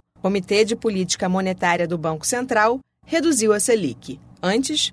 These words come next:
durante todo o primeiro semestre de dois mil e vinte e três, houve queda de braço. De um lado, o governo federal pressionava e criticava os juros altos. Em fevereiro, o presidente Lula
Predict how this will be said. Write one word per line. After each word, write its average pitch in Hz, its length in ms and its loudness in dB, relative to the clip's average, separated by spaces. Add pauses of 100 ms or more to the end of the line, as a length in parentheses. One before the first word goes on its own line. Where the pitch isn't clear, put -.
durante 226 460 4
todo 247 440 4
o 226 60 2
primeiro 175 460 0
semestre 180 640 0
de 190 120 -4
dois 185 280 -2
mil 165 160 -6
e - 20 -6
vinte 180 240 -6
e 277 60 -4
três, 226 480 0 (400)
houve 320 400 4
queda 202 440 2
de 202 140 -4
braço. 160 640 0 (380)
De 165 160 0
um 285 140 2
lado, 240 440 2
o - 20 -2
governo 170 440 0
federal 156 500 0
pressionava 240 1000 0
e 220 100 -8
criticava 262 840 -2
os 233 120 -2
juros 185 380 -4
altos. 139 580 -2 (400)
Em 202 120 -4
fevereiro, 240 680 4 (280)
o 170 100 -6
presidente 180 640 -2
Lula 269 400 0